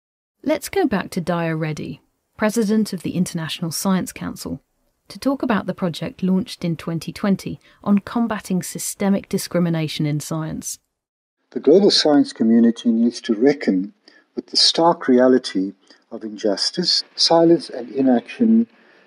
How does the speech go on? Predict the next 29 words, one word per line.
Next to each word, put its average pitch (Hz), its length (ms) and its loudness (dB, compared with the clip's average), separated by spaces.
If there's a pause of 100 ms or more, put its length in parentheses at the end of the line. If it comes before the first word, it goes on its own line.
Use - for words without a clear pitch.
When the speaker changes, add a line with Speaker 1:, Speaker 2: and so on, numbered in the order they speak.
(160)
Speaker 2:
simply 147 560 2
sustain 127 840 4 (280)
discriminatory 110 720 0
practices. - 720 -6 (500)
Speaker 1:
The 240 80 -4
project 294 540 -2
convenes 185 560 2
many 196 360 6
of 185 60 0
the 190 160 -6
I 170 180 -2
S 160 140 -6
C's 165 280 -6
global 170 480 -4
partners 110 640 -8
to - 100 -10
gather 220 300 -2
knowledge 185 500 2 (240)
and 208 160 0
to 233 140 -2
agree 247 320 2
on 247 160 4
concrete 226 600 -4
steps - 580 -8 (320)
aimed 214 280 4
at - 140 -8
correcting 175 560 -6
systemic - 560 -4
discrimination 160 840 -6